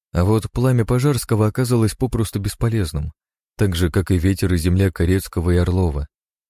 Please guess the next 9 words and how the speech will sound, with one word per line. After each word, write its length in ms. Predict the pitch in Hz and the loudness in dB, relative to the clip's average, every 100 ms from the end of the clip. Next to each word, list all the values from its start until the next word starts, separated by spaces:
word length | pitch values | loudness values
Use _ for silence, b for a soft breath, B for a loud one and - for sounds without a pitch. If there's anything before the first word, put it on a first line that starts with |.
| _ _ | _ _
И 100 | - | -2
эта 240 | 82 98 123 | 0 2 0
троица 440 | 107 117 123 123 | 0 0 0 -2
была 200 | 110 117 | 0 0
постоянной 520 | - 110 - 104 104 | 0 -2 0 0 2
наживкой 500 | 107 110 82 78 - | 0 0 0 -4 -2
во 80 | 95 | -2
время 320 | 101 85 78 | 0 0 0
битвы. 460 | 87 85 76 - 71 | -2 -2 -4 -6 -8